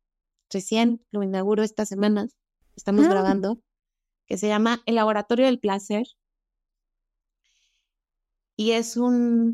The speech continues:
Speaker 1: contenedor energético para explorar el placer como camino de evolución. No solo el placer sexual, todas las expresiones de vivir el placer,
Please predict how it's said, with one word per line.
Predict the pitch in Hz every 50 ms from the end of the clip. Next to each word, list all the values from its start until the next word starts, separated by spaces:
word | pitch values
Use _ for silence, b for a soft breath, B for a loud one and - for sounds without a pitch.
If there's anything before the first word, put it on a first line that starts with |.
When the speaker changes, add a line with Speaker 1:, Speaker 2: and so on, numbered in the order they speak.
| 226 -
Speaker 1:
contenedor | - 226 226 226 226 214 208 208 208 208 220 226 226 233 240 - _ _ _ _ _ _ _ _ _ _ _ _ _ _ _ _ _ _
energético | - 214 208 202 190 196 190 - - 262 254 262 - 208 - - 202 208 240 359 381 _ _ _ _ _ _ _ _ _ _ _ _ _ _ _ _ _ _ _ _ _ _
para | 208 208 208 202
explorar | 208 202 - - _ 208 208 208 208 214 220 233
el | 254 262 262 _ - -
placer | 196 196 202 202 196 - - 214 208 220 226
como | - - 202 202 185 196
camino | - 185 202 202 208 214
de | 208
evolución. | 185 185 185 180 180 - - - 156 160 185 - _ _ _ _ _ _ _ -
No | 214 226 247 285 285
solo | 285 - 339 320 330 320
el | 302 285
placer | 294 240 226 208 202 - 202 190
sexual, | - 208 202 - - - 185 180 180 - _ _ _ _ _ _ _ _ _ _ _ _
todas | - 220 226 233 233
las | 240 226 226 -
expresiones | 196 - - - - 202 202 202 - - - 220 214 208 220 226 285 - - _ _ _ _ _ _ _ _ _ _ _ _ _ _ _ _ _ _ _ _ _
de | 185 202 208
vivir | 196 208 202 190 208 214 214
el | 226 226 220
placer, | - 208 196 196 196 - - - 214 226 302 330